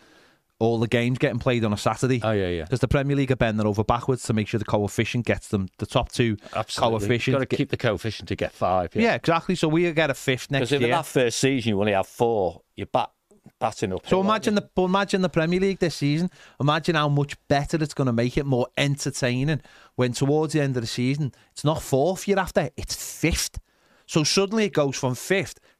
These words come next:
Speaker 1: to tenth have all got an opportunity to get in that Champions League. That makes the Premier League better. And that's what they're all betting on. So suddenly you, and then that makes the Premier League stronger 'cause there's more money. Because more, everyone,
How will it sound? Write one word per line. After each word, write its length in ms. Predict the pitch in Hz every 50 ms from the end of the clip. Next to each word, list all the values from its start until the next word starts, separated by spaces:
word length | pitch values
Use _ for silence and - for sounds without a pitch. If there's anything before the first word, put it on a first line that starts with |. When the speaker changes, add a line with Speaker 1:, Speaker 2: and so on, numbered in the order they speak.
| _
Speaker 1:
to 120 | - - 131
tenth 460 | - - - - 147 160 156 143 - -
have 140 | 127 104 127
all 160 | 131 143 143
got 140 | 139 143 135
an 80 | 131 131 _ -
opportunity 800 | 131 - - 127 - - 123 120 123 131 131 - 170 156 113 - _ _ _ _ _ _
to 100 | - -
get 240 | 107 - 139 123 120
in 120 | 123 123 120
that 140 | 117 -
Champions 460 | - - 120 113 113 - 131 131 135 139
League. 200 | 151 156 151 -
That 140 | 175 185 190
makes 180 | 196 196 - -
the 60 | 170
Premier 260 | - 156 151 160 180
League 120 | 196 190 -
better. 300 | 170 156 - - 185 - _ _ _ _ _ _ _ _ _ _ _ _ _ _ _ _ _ -
And 120 | 120 139
that's 220 | 165 160 151 - -
what 280 | 165 165 160 139 - _ _ _ -
they're 140 | - 143 143
all 200 | 143 139 139 131
betting 320 | - 127 127 - - 151
on. 120 | 160 170 - _ _ _ _ _
So 180 | - - 160 240
suddenly 380 | - - 202 202 196 214 214
you, 240 | 196 170 170 156 - -
and 140 | - 151 160
then 160 | 180 185 185
that 180 | 185 202 214 -
makes 200 | 185 180 147 -
the 80 | - 156
Premier 260 | - 165 147 143 135
League 160 | 135 127 -
stronger 600 | - - - - 127 123 113 113 113 147 214 240 _ _ _ _ _ _ _ _ _ _ _ _ -
'cause 160 | - 127 117
there's 180 | - 117 - 120
more 240 | 139 139 139 135
money. 400 | 131 123 123 123 135 180 202 - _ _ _ _ _ _ _ _ _ _ _ _ _ _ _ _ _ _ _ -
Because 280 | - 147 - 147 127 117
more, 260 | 143 147 147 160 160 -
everyone, 360 | 147 165 165 180 202 190 180